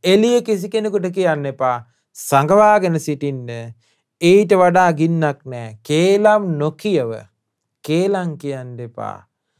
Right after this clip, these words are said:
බලන්ට ගෙදරක ආරවුල් හට ගන්නවා නම්, අරබුද හට ගන්නවා නම්, ලේලිය නිසා ගෙදරක ආරවුල් අරබුද හට ගන්නවා නම් ප්‍රධාන හේතුව එක්ක ගෙදර ඉන්න මාමගේ,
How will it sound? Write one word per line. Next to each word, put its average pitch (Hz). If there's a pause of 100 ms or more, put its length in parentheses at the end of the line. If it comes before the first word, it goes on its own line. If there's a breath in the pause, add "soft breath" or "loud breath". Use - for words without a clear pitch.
(300)
බලන්ට 175 (640)
ගෙදරක 156
ආරවුල් 185
හට 160
ගන්නවා 147
නම්, 117 (520)
අරබුද 196
හට 180
ගන්නවා 147
නම්, 117 (760)
ලේලිය 214
නිසා 139 (260)
ගෙදරක 175
ආරවුල් 160
අරබුද 156
හට 143
ගන්නවා 139
නම් 123
ප්‍රධාන 175 (100)
හේතුව 165 (600)
එක්ක 170
ගෙදර 160
ඉන්න 180 (280)
මාමගේ, 147